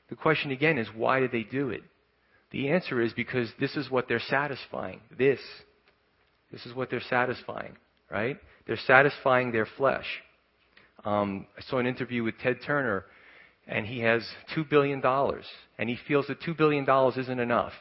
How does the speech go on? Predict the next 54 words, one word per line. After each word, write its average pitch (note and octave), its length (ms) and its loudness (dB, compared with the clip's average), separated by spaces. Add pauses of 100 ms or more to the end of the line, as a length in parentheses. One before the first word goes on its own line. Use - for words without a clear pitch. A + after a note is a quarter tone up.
(440)
You A2+ 100 -10
know, G#2+ 140 2
he B2 100 0
can't D3+ 260 2
really C#3+ 220 2
be B2+ 140 -6
generous B2 520 4
because A2+ 300 -2
he B2+ 80 -8
needs B2+ 200 -4
more C3 200 4
than A2 120 0
two C3 180 -4
billion, B2+ 320 2
you - 20 -2
know, B2 100 2
'cause A#2+ 160 -6
he's - 100 -12
gotta C3 160 8
pad C#3 280 4
his A2+ 120 2
retirement. A#2 560 0 (1200)
The - 60 -20
parable D#3 440 8
of D#3+ 40 4
the D#3+ 80 4
rich E3 300 2
fool. F#3 340 2 (380)
God C#3+ 220 6
says D3+ 220 2
to D3+ 120 -2
the C#3 80 0
fool, F3 320 2
you B2+ 100 0
know, C3 60 4
he, C#3 240 -4
guys, B2+ 200 0
he's C3+ 140 -8
like, B2+ 140 0
"I C#3 60 2
got - 100 -8
so F3 100 0
much D#3+ 240 -2
money, E3 320 2
I B2 80 4
got B2+ 240 2
so E3 140 -2
much D#3 220 -4
grain, D3 280 0
I'm C3 80 -2
gonna A#2+ 140 -2
build B2 260 -2
bigger D#3+ 220 2
barns." D3 420 0